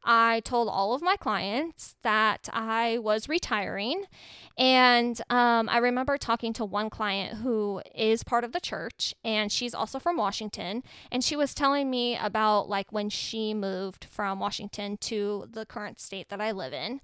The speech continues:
and how it was really hard from her, hard for her, and how, like, she remembers when they pulled away in their U, U-Haul, how she was just, like, crying. And she said, "Yeah, when you talk about your move, like,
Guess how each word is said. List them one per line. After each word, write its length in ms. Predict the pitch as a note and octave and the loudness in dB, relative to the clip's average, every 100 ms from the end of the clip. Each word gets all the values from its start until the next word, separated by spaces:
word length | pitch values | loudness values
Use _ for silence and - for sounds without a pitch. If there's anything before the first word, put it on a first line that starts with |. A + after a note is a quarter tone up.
| - - - | -14 -20 -12
and 200 | - B3+ | -4 -2
how 200 | C4 B3 | 6 6
it 60 | G#3+ | 6
was 160 | A#3 A#3 | 2 -2
really 200 | B3+ A#3+ | -4 -2
hard 300 | A3+ G#3 G#3 | -2 -2 -2
from 180 | - | -8
her, 180 | G#3 - - - - | -12 -14 -16 -20 -8
hard 320 | B3+ A3+ A3+ | -2 0 0
for 140 | A#3 | -4
her, 340 | A3 G#3+ G#3 G#3+ | -4 -2 -2 -2
and 240 | G#3 G#3 | -6 -8
how, 320 | A#3+ G#3+ G#3 | -4 0 0
like, 300 | G3+ G3+ G3 - - | -2 -6 -8 -14 -14
she 160 | - D4+ | -6 -2
remembers 480 | B3+ A#3 A3+ A3 G#3 | 0 0 0 -2 -2
when 160 | G#3+ | -4
they 180 | G#3+ G#3 | -2 -4
pulled 360 | - - A3+ A3 | -2 -2 -2 -2
away 540 | G3 G3+ G3 F#3+ F#3+ | -2 0 0 0 -2
in 140 | - G3+ | -6 -6
their 100 | G#3 | -4
U, 260 | G3 A3+ G#3+ - | -4 -6 -6 -14
U-Haul, 420 | A#3 A3+ A#3+ G#3+ G3+ | -8 -4 0 0 0
how 220 | - F#3+ | -2 -4
she 160 | - | -4
was 200 | G#3 G#3 | -4 -8
just, 240 | - F#3+ - | -8 -8 -4
like, 200 | C#3 - | -4 -6
crying. 640 | - G#3+ G#3 C#3+ B2 F#2 - - - - | -4 -2 0 -2 -4 -10 -14 -20 -20 -8
And 460 | - B3+ A#3+ A3+ A3 | 0 2 4 2 0
she 200 | - C4+ | -4 -4
said, 440 | A#3+ B3 A3+ A3 - | -2 2 2 2 -2
"Yeah, 340 | B3+ C4+ B3+ | 0 4 4
when 340 | A3+ A#3+ A3+ A3+ | 4 0 -2 -4
you 240 | A#3+ F4 | -4 -6
talk 360 | - G#3+ G3+ C#4 | -6 -4 -2 -2
about 360 | B3+ C4+ C4+ | -2 -2 -2
your 160 | G#3 G#3+ | -4 -6
move, 440 | G3+ G3 A#3+ D#4+ | -4 -2 -2 -2
like, 360 | B3+ A#3+ G#3+ | 0 0 0